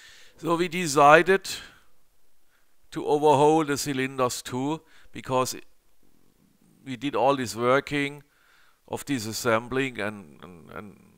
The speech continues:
maybe five months later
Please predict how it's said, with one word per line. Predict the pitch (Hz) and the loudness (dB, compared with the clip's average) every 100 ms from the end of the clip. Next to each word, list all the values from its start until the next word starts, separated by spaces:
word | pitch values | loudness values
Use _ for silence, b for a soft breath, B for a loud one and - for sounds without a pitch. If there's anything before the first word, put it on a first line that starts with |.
| 71 _ _ _ _ 90 | -20 _ _ _ _ -12
maybe | 113 110 113 107 98 - - _ - - - | -10 -8 -8 -10 -12 -16 -20 _ -20 -20 -20
five | - 107 110 - | -8 -6 -6 -6
months | 110 110 - - | -8 -8 -10 -8
later | 110 110 113 | -4 -2 -2